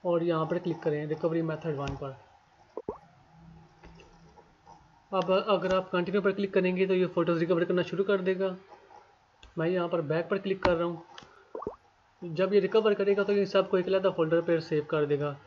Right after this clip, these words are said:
आपके phone पर जहाँ पर भी जितनी भी तस्वीरें पड़ी हुई हैं, चाहे वो gallery पर हैं, WhatsApp, Viber, कहीं पर भी पड़ी हुई हैं, कुछ तस्वीरें ऐसी होती हैं जहाँ, जिस, जिनका आपको नहीं पता था आपके phone पर मौजूद होती हैं,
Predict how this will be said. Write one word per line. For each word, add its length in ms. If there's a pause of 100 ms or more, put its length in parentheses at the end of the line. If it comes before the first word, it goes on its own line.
(200)
आपके 240
phone 220
पर 140
जहाँ 220
पर 160
भी 120
जितनी 260
भी 100
तस्वीरें 320
पड़ी 180
हुई 140
हैं, 100
चाहे 180
वो 120
gallery 360
पर 180
हैं, 340
WhatsApp, 500
Viber, 400 (560)
कहीं 140
पर 120
भी 100
पड़ी 160
हुई 80
हैं, 120
कुछ 220
तस्वीरें 300
ऐसी 200
होती 280
हैं 240
जहाँ, 380
जिस, 200
जिनका 440
आपको 240
नहीं 120
पता 220
था 120
आपके 200
phone 240
पर 140
मौजूद 280
होती 180
हैं, 220